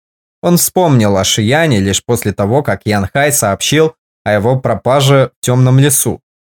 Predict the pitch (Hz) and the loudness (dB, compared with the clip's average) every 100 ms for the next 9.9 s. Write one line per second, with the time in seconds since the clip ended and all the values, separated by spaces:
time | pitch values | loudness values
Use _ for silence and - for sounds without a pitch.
0 | _ - 175 - 175 - 127 127 113 131 | _ -6 -2 0 -2 0 0 0 0 0
1 | 120 92 - 101 107 123 123 92 92 - | 0 -2 -6 -6 -2 2 2 0 -2 -6
2 | 101 92 - 117 117 98 92 98 - 101 | -4 -2 -2 0 0 0 0 -2 -4 -8
3 | - 107 107 104 95 101 110 98 95 - | -4 -4 -2 -4 -2 0 0 0 -4 -2
4 | 117 101 90 98 104 101 156 175 120 85 | -2 -2 -4 -4 -4 -2 0 0 0 -4
5 | - _ _ _ - - - 170 165 - | -10 _ _ _ -2 0 2 2 0 0
6 | 135 143 - 135 117 110 117 147 139 107 | 0 0 2 0 0 0 2 2 2 2
7 | 113 117 117 107 131 135 131 - 127 170 | 0 0 0 0 0 0 0 -2 0 0
8 | 180 131 - 92 87 78 _ _ _ _ | 0 -4 -4 -4 -4 -8 _ _ _ _
9 | _ 104 139 196 - 160 147 135 | _ -2 0 0 0 0 2 0